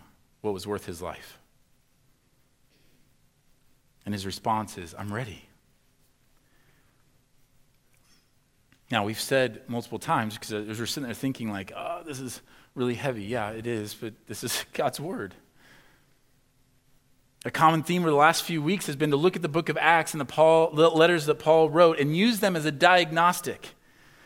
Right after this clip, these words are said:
Because we're so quick to dismiss passages like this and say, "Well, not everyone is asked to do that."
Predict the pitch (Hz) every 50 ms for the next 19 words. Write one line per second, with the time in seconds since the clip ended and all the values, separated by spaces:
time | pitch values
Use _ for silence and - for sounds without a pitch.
0 | - _ _ 165 165 175 165 190 180 - - - 254 240 262 294 302 294 277 -
1 | - - - - - 262 302 294 233 - - - - - - - _ _ _ _
2 | - 254 262 247 233 202 - - - - 220 220 - - 202 214 262 285 - -
3 | - 175 214 233 262 247 - 254 220 185 196 196 175 175 208 220 254 233 - -
4 | 185 175 175 160 - - - 196 190 190 156 - - - 226 233 233 226 202 185
5 | 180 185 175 190 220 214 202 180 - - - - 214 233 269 294 269 - - 170
6 | 202 254 269 277 254 208 175 156 139 135 131 120 131 127 123 - - - 135 117
7 | 110 110 110 123 160 214 240 233 -